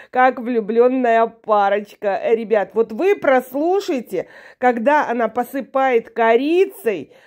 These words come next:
что говорит Сафар и какой он злющий. Да, я ж несколько раз прослушала.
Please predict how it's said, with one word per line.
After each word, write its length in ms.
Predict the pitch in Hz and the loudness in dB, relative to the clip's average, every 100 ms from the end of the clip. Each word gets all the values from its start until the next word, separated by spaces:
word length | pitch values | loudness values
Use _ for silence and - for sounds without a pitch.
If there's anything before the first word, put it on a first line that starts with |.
| - | -20
что 500 | - - - 294 320 | -20 -12 -2 2 2
говорит 580 | 277 247 220 233 262 - | 2 4 4 2 -6 -4
Сафар 540 | 262 226 233 226 208 190 | -2 -2 -2 0 0 -4
и 140 | 254 277 | -10 -2
какой 600 | 285 262 254 269 269 285 | 0 0 2 2 4 4
он 200 | 285 285 | 0 -2
злющий. 1080 | 269 226 208 233 240 214 226 220 - 226 226 - 247 | -8 -6 0 0 0 -8 -10 -12 -16 -12 -12 -8 -8
Да, 320 | 214 226 220 214 | -2 2 4 2
я 300 | 220 240 233 | 2 0 0
ж 80 | |
несколько 720 | 240 277 339 - 415 359 294 233 | -2 -2 -2 -4 -6 -2 0 2
раз 280 | 220 240 | 0 -2
прослушала. 840 | - 240 233 185 196 196 196 185 | -4 -6 -6 -8 -10 -6 -4 -4